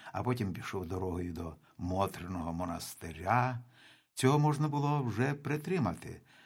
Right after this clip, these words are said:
та Петренко, порадившись із Чорнотою, наказав, не займаючи, пропустити до Мельників.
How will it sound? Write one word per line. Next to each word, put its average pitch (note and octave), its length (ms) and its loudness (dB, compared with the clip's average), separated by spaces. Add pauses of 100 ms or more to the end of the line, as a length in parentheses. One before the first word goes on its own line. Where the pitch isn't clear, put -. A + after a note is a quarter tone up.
(120)
та A2 100 2
Петренко, G#2+ 600 2
порадившись F#2+ 800 -2
із F#2 140 -4
Чорнотою, G2 600 -4
наказав, F2+ 520 -4 (220)
не F#2+ 200 -2
займаючи, G#2+ 680 2
пропустити A2 880 -4
до F#2+ 380 -2
Мельників. G2 720 -2